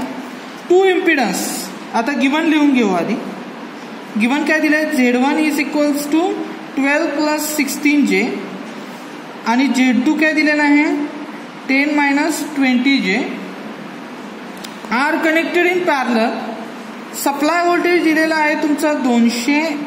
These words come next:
अँगल सिक्स्टी डिग्री. Using admittance method, calculate branch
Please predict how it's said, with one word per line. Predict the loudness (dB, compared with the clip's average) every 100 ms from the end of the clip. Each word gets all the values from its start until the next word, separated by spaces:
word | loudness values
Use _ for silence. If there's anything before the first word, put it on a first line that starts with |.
| -2 0
अँगल | 2 0 0 -2
सिक्स्टी | -2 -4 -4 -2 0
डिग्री. | 0 0 0 -2 -4 -12 -14 -14 -14 -10 0
Using | 2 4 2 2 2
admittance | 2 2 2 0 0 0
method, | 0 0 0 -2 -8 -10 -12 -14 -14 -14 -14 -14 -16 -16 -16 -16 -16 -16 -16 -16 -14 -14 -14 -8 -2
calculate | 0 2 2 2 2
branch | 0 0 0